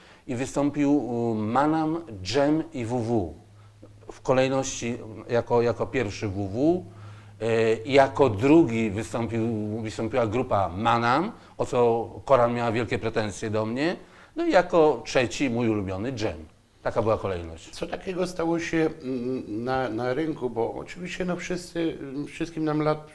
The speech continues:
Speaker 2: przybywa i może to jest też związane z tym up-, upływającym czasem, ale nie wiem, czy sobie przypominasz na przykład taką inicjatywę, jak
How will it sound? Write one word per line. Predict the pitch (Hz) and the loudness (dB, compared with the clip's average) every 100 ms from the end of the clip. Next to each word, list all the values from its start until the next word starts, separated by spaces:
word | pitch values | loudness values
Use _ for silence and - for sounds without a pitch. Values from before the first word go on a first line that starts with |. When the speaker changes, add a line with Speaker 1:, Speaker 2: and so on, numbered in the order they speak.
| - | -18
Speaker 2:
przybywa | - 156 151 208 135 113 - - _ _ _ _ _ _ _ - - _ _ _ | -12 -10 -4 -2 0 0 -2 -20 _ _ _ _ _ _ _ -20 -20 _ _ _
i | 135 | -10
może | 127 143 143 | -4 -4 -2
to | 147 147 | -2 -2
jest | 139 | -2
też | - 131 | -4 -6
związane | 110 127 127 127 131 127 | -4 -4 -2 0 0 -4
z | |
tym | - 117 113 | -6 -8 -8
up-, | 113 98 | -12 -12
upływającym | 117 117 117 120 120 - 117 | -10 -8 -2 -2 -2 -8 -10
czasem, | - 160 - 104 - - _ _ _ _ - | -6 -6 -4 -6 -6 -20 _ _ _ _ -2
ale | 120 143 | 0 0
nie | 190 | -2
wiem, | 202 | -4
czy | - | -8
sobie | - 170 | -2 -2
przypominasz | 160 147 156 156 160 147 | -2 -6 -2 0 0 -2
na | 147 | -4
przykład | - - - 143 - | -8 -14 -10 -10 -4
taką | 135 - 143 | -4 -4 -10
inicjatywę, | - 135 127 - 123 139 139 147 - - _ _ _ _ _ | -8 -8 -8 -6 -4 -2 -2 -2 -4 -20 _ _ _ _ _
jak | 113 131 | -2 -2